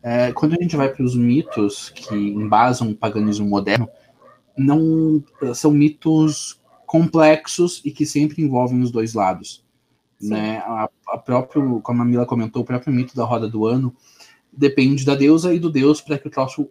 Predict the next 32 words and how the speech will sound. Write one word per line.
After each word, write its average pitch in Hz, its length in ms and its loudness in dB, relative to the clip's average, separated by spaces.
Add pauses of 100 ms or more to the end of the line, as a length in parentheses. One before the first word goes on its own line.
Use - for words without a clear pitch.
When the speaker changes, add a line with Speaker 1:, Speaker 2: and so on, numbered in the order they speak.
Speaker 1:
aconteça, 127 640 -4
pra - 180 -14
que 107 260 -6
a, 98 220 2 (260)
pra 135 100 -4
que 143 100 -2
a 135 40 4
roda 151 280 6
gire, 110 460 -2
né? 92 200 -10 (220)
Speaker 2:
Sim. 185 380 -10
Speaker 1:
A, 110 240 -6
a - 20 0
roda 151 320 -4
tá 143 100 -4
sempre 156 320 -2
girando 151 520 2
e 170 80 2
ela 151 200 4
gira 135 280 -2
porque 143 320 -4
existem 135 420 -4
os 127 120 -6
dois 110 300 -2
lados. 90 520 -4 (400)
Speaker 2:
Sim. 180 360 -14
Speaker 1:
É, 120 340 -2
e 143 100 2
é 143 60 -2
muito 143 380 -2
importante 160 840 -4
que 113 340 -8